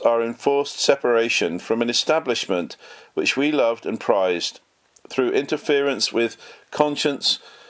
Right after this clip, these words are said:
the dishonour done to Christ's crown, and the rejection of his sole and supreme authority as King in his church.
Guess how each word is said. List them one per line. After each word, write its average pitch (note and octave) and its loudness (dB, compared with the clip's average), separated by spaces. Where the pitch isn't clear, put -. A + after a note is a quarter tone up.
the - -4
dishonour D3+ 2
done C#3 0
to C3 -6
Christ's B2 0
crown, A2+ 2
and A#2 0
the A#2 0
rejection C3+ 0
of - 0
his A#2+ -2
sole C3+ 2
and A#2+ -2
supreme D#3+ -2
authority A2+ 2
as F#2+ 0
King C3+ 0
in G#2 -2
his G2+ -2
church. - 0